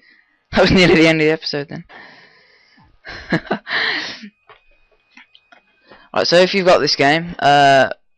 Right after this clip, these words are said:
post your scores in the comments or something. I mean, I'm not really too familiar with it, so I don't really know.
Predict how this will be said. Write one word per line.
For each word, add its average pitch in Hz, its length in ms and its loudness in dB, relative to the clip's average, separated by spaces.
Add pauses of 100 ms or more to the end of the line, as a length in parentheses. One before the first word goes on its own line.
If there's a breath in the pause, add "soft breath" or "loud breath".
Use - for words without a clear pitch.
(120)
post 165 320 -4
your 143 60 -6
scores 151 500 0
in 131 100 -10
the 123 60 -8
comments 135 400 -8
or - 60 -12
something. - 520 -12 (300)
I - 20 -18
mean, - 220 -14
I'm 160 220 -2
not 165 200 0
really 135 800 -4 (540 soft breath)
too 143 200 -4
familiar 139 520 -2
with 139 140 -4
it, 147 180 -4 (140)
so 127 260 -6
I - 20 -2
don't 127 140 -4
really 123 160 -4
know. 127 420 -4